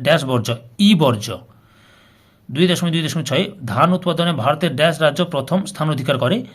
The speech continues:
পশ্চিমবঙ্গ প্রথম স্থান অধিকার করে। দুই দশমিক দুই দশমিক সাতে উপগ্রহ চিত্র প্রস্তুত করে ড্যাশ সংস্থা, ইসরো, ভারতের ইসরো সংস্থা, ইন্ডিয়ান স্পেস রিসার্চ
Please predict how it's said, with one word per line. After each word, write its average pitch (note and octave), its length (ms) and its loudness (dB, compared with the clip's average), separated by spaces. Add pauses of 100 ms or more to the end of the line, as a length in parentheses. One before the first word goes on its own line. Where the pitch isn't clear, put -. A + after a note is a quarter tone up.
(240)
পশ্চিমবঙ্গ D3 720 0 (400)
প্রথম D3 300 -4
স্থান G3+ 160 0 (100)
অধিকার C3 340 2
করে। F#2+ 140 -8 (680)
দুই F3 160 4
দশমিক F3+ 220 2
দুই D#3 100 -4
দশমিক C3+ 220 -8
সাতে C3 160 -2 (440)
উপগ্রহ G3 460 2
চিত্র F#3 180 -4 (140)
প্রস্তুত D#3+ 300 -2 (160)
করে D#3 160 -2 (220)
ড্যাশ F#3 180 4 (100)
সংস্থা, B2+ 280 -4 (260)
ইসরো, - 280 -4 (540)
ভারতের C3 260 -2 (120)
ইসরো - 240 -6 (100)
সংস্থা, B2 300 -10 (1120)
ইন্ডিয়ান F3+ 400 2
স্পেস F#3 220 0 (240)
রিসার্চ F3+ 260 2